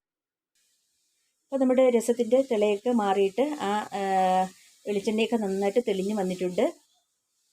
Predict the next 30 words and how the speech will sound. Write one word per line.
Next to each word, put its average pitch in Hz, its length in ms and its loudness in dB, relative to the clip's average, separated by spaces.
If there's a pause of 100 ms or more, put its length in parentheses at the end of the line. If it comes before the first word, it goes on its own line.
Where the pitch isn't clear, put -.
(800)
വളരെ 247 260 2
കുറച്ച് 285 280 0
ഇൻഗ്രീഡിയൻറ്റ് 247 400 -4
മാത്രമേ 226 480 -2
ഈ 226 140 -4
രസത്തിന് 214 360 -6
ആവശ്യമുള്ളൂ. 202 500 -4
നമ്മൾ 214 180 -6
സാധാരണ 214 420 -2
രസം 220 240 -4
വെക്കുന്നത് 202 360 -6
പോലെ 202 220 -2 (380)
മുളക് 240 240 4
പൊടിയോ 240 280 4
മല്ലിപ്പൊടിയോ, 220 600 0 (360)
ആ, 214 160 0
കുരുമുളക് 214 420 0
പൊടിയോ 214 240 2
ഒന്നും 214 300 0
തന്നെ 220 220 0
ചേർക്കുന്നില്ല. 190 520 -2 (680)
ഇതുപോലൊരു 262 420 0
രസം 233 280 0
വെച്ചാൽ 226 340 -4
മക്കളൊക്കെ 214 460 -4
ചോദിച്ച് 220 500 -2 (160)
ചോറ് 208 280 -4
വാങ്ങിച്ച് 190 360 -4
കഴിക്കും 180 320 -6
കേട്ടോ. 175 220 -8